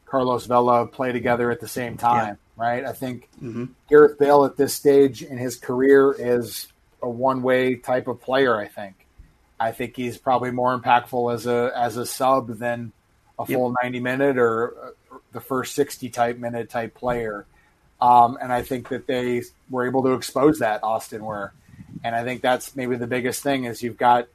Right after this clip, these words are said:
Speaker 1: guys like that that are high-priced guys, but are they committed to playing both ways? I think that's what makes, uh, Minnesota so good is that they've got guys who are willing to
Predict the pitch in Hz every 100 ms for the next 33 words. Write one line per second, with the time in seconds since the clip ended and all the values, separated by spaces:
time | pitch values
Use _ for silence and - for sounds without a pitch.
0 | _ 120 127 120 123 120 _ - 123 123
1 | 123 _ _ _ _ 123 123 139 143 147
2 | - 147 147 135 110 131 123 123 127 123
3 | - 127 123 123 120 113 - 165 127 117
4 | 120 120 120 117 104 113 113 123 113 117
5 | 117 - 117 110 _ _ _ _ _ _
6 | 139 139 - - 143 139 143 143 143 160
7 | 147 147 143 123 147 143 120 117 131 123
8 | 131 120 123 123 127 120 117 107 127 117
9 | 117 120 117 113 110